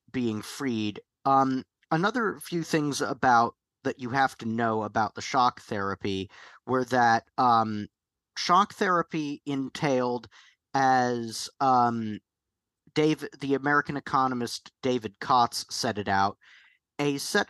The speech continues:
of policies, liberalization of prices," which we have discussed, "m-, macroeconomic stabilization," which meant reduction of government spending to achieve a balanced budget, strict limits on the growth of money and credit.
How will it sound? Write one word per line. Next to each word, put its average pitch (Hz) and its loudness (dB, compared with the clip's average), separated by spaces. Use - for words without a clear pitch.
of - -8
policies, 90 -2
liberalization 170 0
of 135 -6
prices," 110 -4
which - -8
we 123 0
have 110 -4
discussed, - -4
"m-, 131 -8
macroeconomic 160 0
stabilization," 113 -4
which 117 -4
meant 123 -2
reduction 151 0
of 170 -4
government 139 -2
spending 120 -4
to - -6
achieve 110 -4
a 107 0
balanced 117 0
budget, 107 -4
strict - -2
limits 170 0
on 147 0
the 139 -4
growth 135 -2
of 113 -6
money 127 -2
and 110 -8
credit. 98 -2